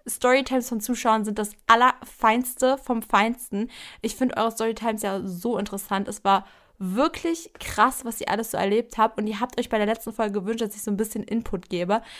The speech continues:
Also erstmal die Sache mit Übernachtungspartys. Leute, wir müssen wirklich mal darüber sprechen, dass Mädels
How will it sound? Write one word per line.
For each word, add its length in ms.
Also 240
erstmal 540
die 100
Sache 320
mit 160
Übernachtungspartys. 1040
Leute, 280
wir 80
müssen 320
wirklich 280
mal 80
darüber 300
sprechen, 520
dass 220
Mädels 540